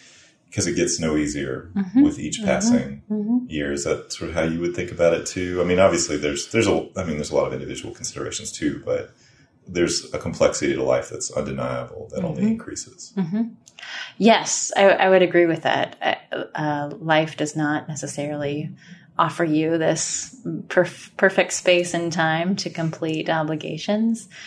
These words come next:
Speaker 2: So if you're thinking about it strongly enough to consider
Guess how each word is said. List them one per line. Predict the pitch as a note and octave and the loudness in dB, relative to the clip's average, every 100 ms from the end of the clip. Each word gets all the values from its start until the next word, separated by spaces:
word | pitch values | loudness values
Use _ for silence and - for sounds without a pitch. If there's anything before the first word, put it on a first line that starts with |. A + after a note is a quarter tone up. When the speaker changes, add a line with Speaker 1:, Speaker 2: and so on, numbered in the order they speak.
| - - | -18 -16
Speaker 2:
So | - G3 F#3 F3 F3 - | 2 6 10 10 8 6
if | F#3+ F#3+ - | 4 4 2
you're | F#3 F3+ | 4 6
thinking | F3 - F#3+ F#3 F3+ F3 | 4 2 2 2 0 2
about | E3 E3 D#3+ | 4 6 6
it | D#3 | 4
strongly | - - E3 E3 | 2 2 2 0
enough | D#3+ D3+ D#3 - | 0 0 -2 -6
to | - D3+ D3+ D#3 D3+ | -2 0 2 0 0
consider | E3+ D#3 D#3 D3+ D3+ - | 0 0 0 -2 -4 -8